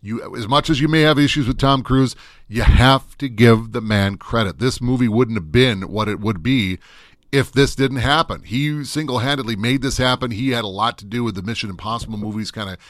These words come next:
getting back on track, bringing in J J Abrams to help do that. You gotta give him credit, and he's done it again here, bringing in Joseph Kosinski to direct it.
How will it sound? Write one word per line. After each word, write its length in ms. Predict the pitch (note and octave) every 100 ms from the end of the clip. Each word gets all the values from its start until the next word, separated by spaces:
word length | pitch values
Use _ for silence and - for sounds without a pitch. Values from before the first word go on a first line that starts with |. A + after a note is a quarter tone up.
| _ -
getting 260 | B2 G#2+
back 300 | F#2+ A2 A2
on 140 | G#2 F#2+
track, 360 | G#2+ A2 A2+
bringing 380 | E2 G#2+ G#2+ G#2
in 100 | G#2
J 160 | F#2+ G2+
J 140 | F2+
Abrams 500 | F2+ A2+ B2+ A#2+ A2+
to 80 | A2
help 220 | G#2 G#2+
do 140 | A#2 G#2+
that. 240 | G#2 G2+ - - -
You 120 | A#2+
gotta 280 | A#2+ C3+ C3+
give 120 | C3+
him 80 | C#3+
credit, 300 | C#3+ - D#3
and 100 | G#2
he's 140 | G#2 E2+
done 200 | A#2 C3
it 60 |
again 340 | B2 G#2+ C3+ D#3
here, 200 | A2+ G#2
bringing 320 | G#2 A2+ A2
in 140 | A2
Joseph 400 | F2 A2 A2 A2+
Kosinski 500 | - G2 A2+ B2+ B2+
to 60 | G#2+
direct 460 | F2+ G2 A2+ A2+
it. 120 | A2+